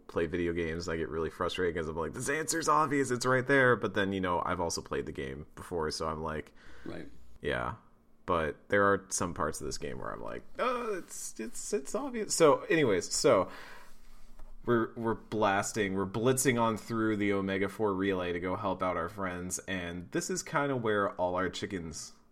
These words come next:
Speaker 1: come home to roost. And this is why I copy-pasted our, uh, handy-dandy flowchart. I don't actually know whoever made this. It's the one that I've always seen around the internet. Um,
Speaker 2: I recognize this from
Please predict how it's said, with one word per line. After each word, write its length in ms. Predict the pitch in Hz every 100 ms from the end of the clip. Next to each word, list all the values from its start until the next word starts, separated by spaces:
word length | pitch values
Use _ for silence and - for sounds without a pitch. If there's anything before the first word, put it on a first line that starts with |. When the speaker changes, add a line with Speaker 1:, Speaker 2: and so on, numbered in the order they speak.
| -
Speaker 1:
come 220 | - 98
home 300 | 92 90 85
to 120 | 76 95
roost. 400 | 80 67 - -
And 180 | 98
this 140 | 104 127
is 100 | 127
why 440 | 110 98 92 87 87
I 440 | 85 85 82 80 - -
copy-pasted 880 | - 92 98 92 90 80 - 82 71
our, 340 | - 76 78
uh, 280 | 76 76 73 - _ - - - - -
handy-dandy 800 | - 117 123 127 110 95 101 95 90
flowchart. 640 | - 90 92 - 82 76
I 80 | 107
don't 160 | 147
actually 300 | 196 196 165
know 200 | 120 127
whoever 320 | 127 113 101 92
made 240 | 85 90
this. 160 | 85 78
It's 120 | 80
the 100 | 98
one 180 | 95 117
that 100 | 113
I've 100 | 85
always 400 | - 92 92 82
seen 540 | - 92 85 82 80 - - - - -
around 320 | 92 85 85
the 180 | 82 80
internet. 480 | 85 82 76 71 - -
Um, 420 | 95 80 73 65 64
Speaker 2:
I 320 | 165 277 202 143
recognize 540 | 185 254 190 143 127
this 140 | 123 -
from 420 | 135 123 120 113